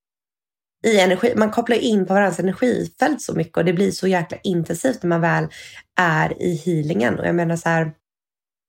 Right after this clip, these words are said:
din healing och min healing, alltså det, det är olika uttrycksformer, men det här hur man, det är ju som, gud, vem var, det var någon som berättade det här, om någon har sett Avatar, hur det är att man dockar in i varandra.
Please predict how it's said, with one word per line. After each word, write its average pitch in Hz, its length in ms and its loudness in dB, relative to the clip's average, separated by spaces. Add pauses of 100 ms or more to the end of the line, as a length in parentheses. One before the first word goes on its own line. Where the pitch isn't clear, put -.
(720)
din 190 320 2
healing 202 460 2
och 196 60 2
min 196 300 2
healing, 185 420 -2
alltså 190 200 -4
det, 190 340 2
det 196 180 2
är - 40 2
olika 170 340 0
uttrycksformer, 170 540 -2
men 170 380 0 (220)
det 190 80 -4
här 165 320 -2
hur 156 140 0
man, 156 240 -2 (1000)
det 240 80 4
är 233 120 4
ju 208 60 2
som, 185 360 -2
gud, 247 220 -2
vem 269 220 2
var, 339 200 -2
det 254 120 -2
var 349 120 2
någon 359 140 -2
som - 140 -10
berättade 311 400 0
det 196 60 2
här, - 140 0
om 220 100 0
någon 220 160 2
har 202 80 -2
sett - 280 -8
Avatar, 202 540 2
hur 180 140 0
det 180 140 2
är 165 80 0
att 165 140 -8
man 165 180 0 (360)
dockar 214 440 2
in 220 240 4
i 160 40 2
varandra. - 420 -4